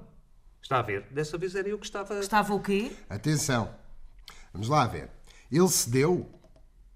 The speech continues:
Speaker 3: Bem, está a ver. O mérito é seu, porque é preciso dizer que não há ninguém mais teimoso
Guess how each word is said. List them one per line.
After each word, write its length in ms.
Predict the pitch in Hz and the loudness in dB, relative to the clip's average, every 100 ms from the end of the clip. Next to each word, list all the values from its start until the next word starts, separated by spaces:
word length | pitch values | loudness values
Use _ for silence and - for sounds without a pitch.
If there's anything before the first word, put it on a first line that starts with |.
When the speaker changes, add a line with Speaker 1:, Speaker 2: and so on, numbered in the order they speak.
| - - _ - - - | -20 -20 _ -20 -20 -12
Speaker 3:
Bem, 140 | 107 98 | -6 -6
está 240 | - 120 | -2 0
a 40 | 156 | 4
ver. 340 | 170 143 - | 4 4 0
O 100 | 110 | 0
mérito 360 | 117 127 143 170 | 2 2 2 2
é 80 | 185 | 2
seu, 320 | - 180 170 - | 4 2 2 -6
porque 280 | 127 117 127 | -4 -2 0
é 60 | 117 | -2
preciso 380 | - - 110 98 | -2 -4 -4 0
dizer 340 | 113 110 117 | -2 -2 -2
que 100 | 156 | 4
não 180 | 147 98 | 6 4
há 80 | 110 | 0
ninguém 300 | 120 110 127 | 0 0 0
mais 240 | 127 117 | 0 -2
teimoso 720 | 120 110 107 117 110 131 143 | -2 0 2 2 2 -2 -4